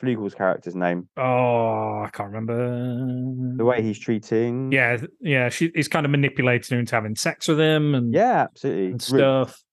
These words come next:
Speaker 2: Ruth, that was it, yeah.
Speaker 1: So the way he's treating her and abusing that kind of posi-, position of power,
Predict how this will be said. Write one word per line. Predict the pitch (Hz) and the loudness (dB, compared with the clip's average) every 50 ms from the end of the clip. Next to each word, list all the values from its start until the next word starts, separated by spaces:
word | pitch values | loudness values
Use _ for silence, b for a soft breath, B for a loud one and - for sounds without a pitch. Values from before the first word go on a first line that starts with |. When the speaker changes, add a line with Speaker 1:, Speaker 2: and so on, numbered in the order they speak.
| _ - | _ -4
Speaker 2:
Ruth, | 135 127 120 107 101 - - | -2 0 0 0 -2 -6 -8
that | 120 104 | -8 -8
was | 104 110 | -8 -12
it, | 110 104 101 | -14 -14 -14
yeah. | 107 107 107 - - | -16 -16 -18 -10 -2
Speaker 1:
So | - | 0
the | 113 123 | 2 2
way | 135 127 | 4 2
he's | 131 120 123 | 2 0 0
treating | - 139 110 78 101 101 | 0 0 0 0 -2 -2
her | 117 127 123 123 120 117 110 104 | 0 2 4 4 4 4 2 2
and | 98 98 98 98 98 98 - _ _ - - - | 0 -2 -2 -6 -6 -8 -10 _ _ -8 -4 -2
abusing | 123 110 104 104 117 131 135 131 113 113 110 104 | -2 -4 -2 0 2 4 4 4 2 0 0 2
that | 107 107 - - | 2 0 0 0
kind | - - 104 101 104 101 | -2 -2 0 0 0 0
of | 95 - - - _ - | -2 -4 -10 -18 _ -6
posi-, | 107 101 107 - - - 95 - _ | -4 -2 -2 -4 -4 -6 -14 -14 _
position | 101 101 107 104 - 104 | -6 -6 -6 -6 -4 -6
of | 101 92 - | -6 -6 -6
power, | - - 110 113 95 76 78 101 127 | -2 0 0 2 2 2 0 -2 -4